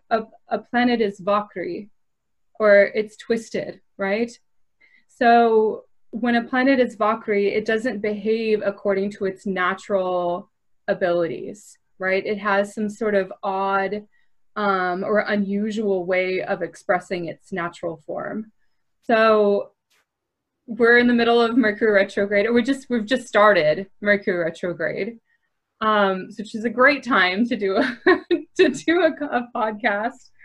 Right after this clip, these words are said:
Um, but I think it's important. I think that's what Mercury was asking of us, really wanted to get us to, um,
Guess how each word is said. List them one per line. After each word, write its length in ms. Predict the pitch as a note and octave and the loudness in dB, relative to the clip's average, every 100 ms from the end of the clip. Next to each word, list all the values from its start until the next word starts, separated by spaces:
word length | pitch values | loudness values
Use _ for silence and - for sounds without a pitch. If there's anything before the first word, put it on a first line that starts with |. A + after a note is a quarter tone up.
| - - - _ B3+ | -20 -20 -20 _ 0
Um, 240 | C4 C4 C4 - | 2 2 2 -2
but 100 | B3+ | 0
I 100 | C4+ | 0
think 220 | C#4+ D#4 | 0 -2
it's 160 | D#4+ D#4 | -2 0
important. 540 | D4+ C#4+ D4 D4+ D4+ | 0 2 2 2 2
I 80 | C4 | -2
think 180 | B3+ A#3+ | -2 -2
that's 200 | A#3+ - | -4 -2
what 260 | B3 A3+ - _ _ _ - | 0 0 -2 _ _ _ -10
Mercury 500 | A3 A3+ A3+ A#3+ A3+ | -6 -6 -2 -2 0
was 200 | G3+ G3+ | -2 -2
asking 480 | F#3+ G3+ - G3 F#3+ | -4 -4 -6 -10 -8
of 80 | - | -8
us, 460 | - - - _ _ _ _ _ | -10 -10 -14 _ _ _ _ _
really 300 | G#3 G#3+ A3 | -4 0 0
wanted 280 | G#3+ G3+ G3+ | 0 -2 -2
to 80 | G#3+ | -4
get 200 | G#3 G3 | -2 0
us 340 | F#3+ F#3+ - | 0 -2 -10
to, 460 | - G3+ F#3+ F#3 F#3+ - _ _ _ _ | -4 -2 0 -2 -6 -12 _ _ _ _
um, 680 | G#3+ G3+ G3 F#3+ F#3+ G3+ | 0 2 2 0 -4 -8